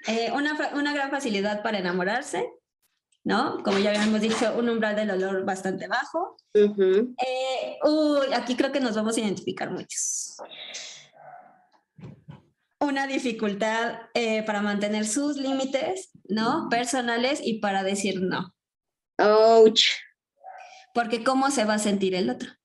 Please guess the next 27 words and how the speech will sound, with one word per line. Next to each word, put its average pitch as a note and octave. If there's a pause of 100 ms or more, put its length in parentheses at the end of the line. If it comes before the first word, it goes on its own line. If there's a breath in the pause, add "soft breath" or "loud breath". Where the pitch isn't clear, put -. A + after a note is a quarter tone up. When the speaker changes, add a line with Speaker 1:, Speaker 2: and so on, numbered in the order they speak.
(400)
Speaker 2:
Claro. F#3+ (680)
Speaker 1:
Entonces, A#3+
Speaker 2:
Claro. F3
Speaker 1:
para G#3
las G#3
personas A#3
paz, A#3+
no A3
sé, G#3+
es G3+
muy G3+
complicado F#3+
poner F3+
ciertos F3+
límites. - (680 loud breath)
Eh, A#3
hay, B3 (220)
no C#4
todos D#4+
los A3
paz A3
son A3
así, B3
pero A3
hay G#3+
tendencias G#3
perfeccionistas. F#3+